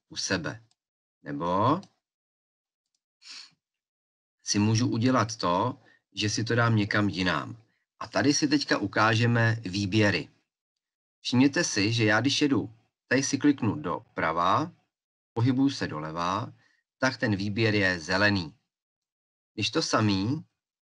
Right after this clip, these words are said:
zmáčknu Escape, abych výběr zrušil, když to samý udělám zleva doprava, tak ten výběr je modrý. Tak, jaký je rozdíl tadyhle v těch dvou krocích? Když totiž jedu zleva doprava, tak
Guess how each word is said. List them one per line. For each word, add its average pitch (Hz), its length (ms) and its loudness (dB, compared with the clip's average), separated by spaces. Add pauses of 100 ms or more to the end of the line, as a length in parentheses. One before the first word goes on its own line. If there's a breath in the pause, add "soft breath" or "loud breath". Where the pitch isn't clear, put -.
(260)
zmáčknu 117 460 -2
Escape, 117 420 -4
abych 110 260 -2
výběr 104 320 -4
zrušil, 80 320 -10
když 113 140 -6
to 143 100 -6
samý 147 260 4
udělám 151 480 0 (280)
zleva 127 340 2
doprava, 82 680 -6 (480 soft breath)
tak 175 160 -4
ten 123 180 2
výběr 113 380 2
je 104 200 2
modrý. 95 580 -2 (1400)
Tak, - 280 -6 (140)
jaký 127 340 -2
je 175 220 0
rozdíl 117 580 2
tadyhle 127 280 0
v 120 80 -6
těch 107 200 -4
dvou 113 320 0
krocích? - 720 -6 (500)
Když 113 160 -4
totiž 160 340 -2
jedu 135 300 0 (100)
zleva 127 520 0 (160)
doprava, 92 800 -4 (640)
tak 95 140 -6